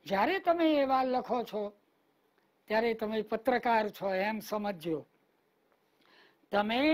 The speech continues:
પત્રકાર છો અને આવી ઘટના, પ્રસંગ કે બનાવ બનેલો છે તો તમે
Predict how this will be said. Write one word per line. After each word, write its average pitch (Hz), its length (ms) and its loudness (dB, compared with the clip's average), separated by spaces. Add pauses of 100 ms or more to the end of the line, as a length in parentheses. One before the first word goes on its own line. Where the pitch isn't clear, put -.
(160)
પત્રકાર 254 680 0 (120)
છો 202 140 0 (720)
અને 262 160 0 (120)
આવી 247 320 -2
ઘટના, 220 420 -4 (840)
પ્રસંગ 262 420 0 (1120)
કે 247 120 4
બનાવ 233 460 0 (1200)
બનેલો 285 540 2 (100)
છે 196 200 -4 (800)
તો 302 120 0
તમે 254 380 2